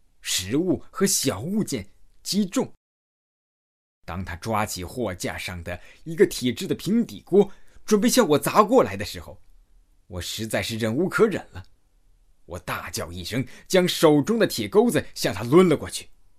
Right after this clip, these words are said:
而这一击又正中她的头部，她惨叫一声倒下去了，不省人事。我无法判断她是被打昏了还是被打死了，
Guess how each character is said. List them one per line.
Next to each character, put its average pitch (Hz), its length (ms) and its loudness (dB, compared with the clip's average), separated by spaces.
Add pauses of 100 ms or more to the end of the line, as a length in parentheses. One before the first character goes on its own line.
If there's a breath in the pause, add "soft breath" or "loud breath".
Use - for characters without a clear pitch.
(1160)
而 90 180 -10
这 135 220 -4
一 87 220 -10
击 - 280 -6 (240 loud breath)
又 156 320 6
正 131 300 2
中 117 180 -4
她 107 160 -8
的 110 80 -6
头 107 220 -4
部， 127 200 -10 (760)
她 - 180 -10
惨 87 340 -10
叫 87 180 -8
一 92 120 -8
声 107 160 -6
倒 104 220 -12
下 - 100 -12
去 - 180 -14
了， - 120 -20 (1040)
不 101 160 -8
省 80 240 -12
人 78 180 -16
事。 98 240 -12 (2250)
我 127 120 0
无 127 240 0
法 117 200 -4
判 107 260 -6
断 104 220 -4
她 95 160 -8
是 - 140 -12
被 107 160 -4
打 90 220 -12
昏 123 300 -6
了 113 100 -4
还 98 140 -12
是 - 140 -10
被 113 220 -4
打 101 260 -8
死 - 300 -6
了， - 260 -16